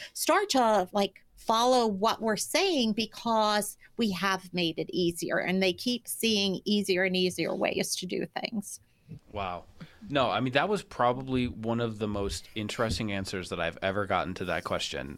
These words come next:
Speaker 2: of what sets you guys apart. And let me tell you why I see it that way. I think I've always looked, right, like, if I were just to say, I view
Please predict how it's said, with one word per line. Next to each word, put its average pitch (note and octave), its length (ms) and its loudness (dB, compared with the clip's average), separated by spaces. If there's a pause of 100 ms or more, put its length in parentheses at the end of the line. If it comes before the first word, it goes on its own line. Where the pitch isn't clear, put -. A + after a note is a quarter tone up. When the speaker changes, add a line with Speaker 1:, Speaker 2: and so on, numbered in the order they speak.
(120)
Speaker 2:
of F2+ 360 -2
what G2 200 0
sets F#2+ 200 -4
you G2+ 80 -2
guys F2 160 -2
apart. E2+ 380 -2
And A#2 180 -2
let A#2+ 120 2
me C#3+ 100 2
tell C3 160 0
you A2+ 140 0
why F#2+ 280 -2
I F2 100 -4
see F#2 220 -6
it F2 120 -6
that G1+ 180 -8
way. - 240 -6 (920)
I E3 120 2
think A3+ 320 -2
I've C3 200 0
always C#3 580 2
looked, G#2+ 520 -4
right, B2+ 240 0
like, B2 220 -2
if B2+ 100 -4
I C3+ 120 2
were C#3+ 100 0
just B2 280 -6
to A#2+ 100 -4
say, F#2 680 -4
I G#2 180 0
view G#2 440 -4